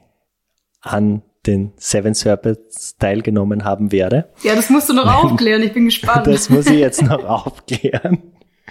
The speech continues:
Speaker 1: Äh, wir haben einen gemeinsamen Freund und der hat die irgendwann einmal auf Instagram verlinkt und seitdem folge ich dir und dann hast du dieses Rennen geteilt in deiner Story, dass es das gibt und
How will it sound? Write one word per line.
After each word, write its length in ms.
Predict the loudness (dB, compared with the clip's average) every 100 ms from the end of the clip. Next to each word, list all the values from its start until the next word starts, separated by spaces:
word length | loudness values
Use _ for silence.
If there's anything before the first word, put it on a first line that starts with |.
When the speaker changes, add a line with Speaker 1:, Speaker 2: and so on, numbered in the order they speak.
| -14 -12 -12 -16 -20 _
Speaker 1:
Äh, 260 | -6 -4 -6 -12 -8 -2
wir 120 | 0
haben 100 | 0
einen 100 | 0
gemeinsamen 580 | 0 2 2 0 -2 -2
Freund 580 | -4 -2 0 2 0
und 120 | 0 0
der 100 | -2
hat 140 | -2
die 80 | -2
irgendwann 300 | -2 0 0
einmal 220 | 0 -2
auf 100 | -2
Instagram 540 | -2 -2 -2 -2 -2 -2
verlinkt 500 | -4 -2 -2 -2 -6
und 160 | -6 -10
seitdem 400 | -4 -4 -2 -4
folge 460 | -4 -4 -2 0 -2
ich 180 | -4 -2
dir 260 | 0 0
und 160 | -2 -2
dann 160 | -2
hast 220 | -2 -6 -2
du 300 | -2 -2 _ _ -20 _ _ _ _ _ -4
dieses 340 | -2 -2 -2 -2
Rennen 320 | 0 0 0
geteilt 720 | -4 -6 -6 -2 -2 -2 -4
in 100 | -2
deiner 240 | 0 0
Story, 560 | -2 -2 -2 0 -2 -6 -16 _
dass 160 | -4 -2
es 140 | -4
das 280 | -8 -12 -6
gibt 480 | -2 -2 -2 -20 -20 _ -20 -20 -20 -20 _ _
und 360 | -4 0 0